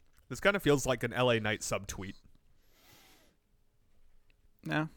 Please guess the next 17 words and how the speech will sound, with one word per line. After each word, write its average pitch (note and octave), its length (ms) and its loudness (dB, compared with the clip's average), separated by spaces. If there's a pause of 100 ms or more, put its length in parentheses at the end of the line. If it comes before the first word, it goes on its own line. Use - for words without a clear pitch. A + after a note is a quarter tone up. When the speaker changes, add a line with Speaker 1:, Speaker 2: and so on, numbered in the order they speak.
(480)
Speaker 1:
No? C#3+ 200 0 (220)
Okay. D#3 200 -8 (100)
Speaker 2:
No. C#3+ 160 -2 (120)
<laughs> E3+ 60 -8 (1300)
Speaker 1:
Just - 120 -18
kinda D3+ 100 -4
felt - 140 -4
Speaker 2:
I E3 60 6
Speaker 1:
that F3+ 40 10
Speaker 2:
did, A3 80 8
Speaker 1:
way. A3+ 60 -8 (120)
Speaker 2:
I C#3+ 120 10
did G#3 120 2
see C4 180 0
one B2+ 200 4
comment A2+ 320 2
on, G#2 220 -2